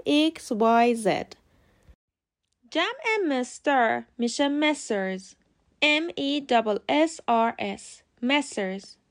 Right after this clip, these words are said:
جمع میز می‌شه میزز، یعنی در واقع به ام اس باید ای اس جمع رو اضافه کنیم، میزز. به همین ترتیب میس می‌شه میسز که دوباره به میس ای اس جمع رو اضافه می‌کنیم.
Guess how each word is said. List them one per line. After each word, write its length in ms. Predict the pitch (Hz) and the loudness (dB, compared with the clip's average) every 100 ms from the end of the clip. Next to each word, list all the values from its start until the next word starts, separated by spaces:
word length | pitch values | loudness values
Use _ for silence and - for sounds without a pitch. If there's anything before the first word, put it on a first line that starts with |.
| _ _ _ _ _ - | _ _ _ _ _ 2
جمع 440 | 339 440 - 392 370 330 | 4 2 0 -2 0 0
میز 400 | 269 233 226 - _ - | 2 2 -2 -6 _ -4
می‌شه 360 | 240 240 - 269 | 0 0 0 -2
میزز، 680 | 285 277 233 185 185 - - _ _ | 0 2 0 0 -4 -6 -12 _ _
یعنی 280 | 240 233 277 | 2 2 2
در 280 | 294 214 208 | 2 2 0
واقع 280 | 202 226 202 | -2 0 0
به 260 | 202 196 - | 0 -4 -2
ام 300 | 226 214 208 - | -2 0 -2 -4
اس 380 | 262 294 330 - | -2 0 -2 -4
باید 380 | 226 220 254 - | 0 2 2 -2
ای 180 | 220 202 | -8 -4
اس 220 | 226 - | -6 -4
جمع 420 | 196 196 240 269 302 | -8 -4 -2 -2 -4
رو 120 | 311 | -4
اضافه 440 | 226 196 185 - | -4 -6 -8 -8
کنیم، 440 | 202 190 185 190 190 _ _ _ | -10 -8 -6 -8 -12 _ _ _
میزز. 600 | 240 262 208 196 190 185 _ _ _ _ _ - | -2 0 0 -2 -2 -8 _ _ _ _ _ 0
به 80 | 349 | 2
همین 360 | 415 494 440 | 4 2 0
ترتیب 640 | - 262 233 233 254 247 - | 2 4 4 0 -2 -2 -2
میس 680 | 262 302 370 427 - - - _ - | 0 2 4 2 -2 -16 -20 _ -2
می‌شه 360 | 226 233 269 | -2 0 -2
میسز 760 | 262 294 370 349 254 214 202 - _ _ _ _ | -2 0 0 0 -2 -2 -2 -10 _ _ _ _
که 120 | 247 | -2
دوباره 460 | 226 233 214 214 214 | 2 2 2 2 2
به 160 | 208 208 | 0 0
میس 580 | 226 302 403 - - _ | 0 0 -2 -6 -18 _
ای 200 | 226 214 | -4 -2
اس 200 | 226 214 | -2 -4
جمع 300 | 208 196 294 | -4 -2 -2
رو 100 | 370 | 0
اضافه 460 | 330 220 190 196 208 | 0 -2 -4 -6 -6
می‌کنیم. 580 | 190 - 190 185 185 | -8 -8 -8 -6 -8